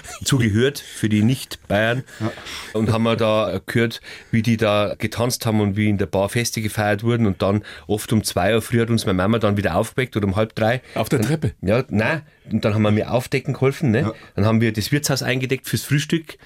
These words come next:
Speaker 1: So sind wir aufgewachsen. Und das war aber nicht schlimm, das war schön. Ne? Und, äh, ich hab mein erstes Silvester gespielt als Alleinunterhalter, glaub ich, da war ich dreizehn oder so.
Speaker 2: Ja.
Speaker 1: Ne? Und mein Bruder und ich, wir haben,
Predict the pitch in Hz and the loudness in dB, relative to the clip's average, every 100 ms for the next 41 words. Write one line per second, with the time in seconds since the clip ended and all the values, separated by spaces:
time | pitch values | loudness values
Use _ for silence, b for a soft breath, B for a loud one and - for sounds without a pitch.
0 | B B - - 120 139 127 113 131 104 | B B -6 -2 0 2 2 2 0 -2
1 | 90 107 98 - 113 117 110 - 160 139 | -2 0 0 0 2 2 0 0 0 0
2 | 101 90 151 113 76 B B B B B | 0 0 0 0 -4 B B B B B
3 | - 101 131 95 107 101 76 98 92 104 | -2 0 -2 0 0 0 -2 -2 0 -2
4 | 104 104 110 123 - 113 104 131 - 135 | 0 0 0 -2 -2 0 0 0 -2 -6
5 | - 151 123 107 104 110 127 117 120 117 | 0 2 2 2 2 2 2 2 0 0
6 | 110 101 98 98 98 - 92 98 - - | 0 0 0 0 0 0 -2 -2 -2 -2
7 | 127 131 127 147 147 B B B 104 - | -2 0 0 -2 -4 B B B -12 -10
8 | - 104 147 - B B B - 120 113 | -2 0 0 -6 B B B 0 0 2
9 | 123 156 147 135 151 120 120 120 | 2 2 2 0 -2 0 0 0